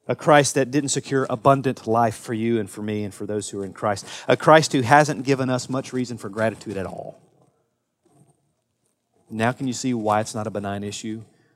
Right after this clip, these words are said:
Why to God this is an offense? And why God would take complaining?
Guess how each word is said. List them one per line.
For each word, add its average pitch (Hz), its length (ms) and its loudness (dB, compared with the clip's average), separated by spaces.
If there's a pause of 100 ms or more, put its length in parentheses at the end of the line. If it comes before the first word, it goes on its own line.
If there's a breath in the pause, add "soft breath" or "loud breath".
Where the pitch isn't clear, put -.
(120)
Why 107 520 2
to 107 100 -10
God 101 360 -2
this 104 160 -8
is 104 120 -10
an 101 80 -8
offense? 104 320 -10
And 127 120 -8
why 113 220 2
God 107 400 2
would 107 140 -8
take - 320 -6
complaining? 127 580 -6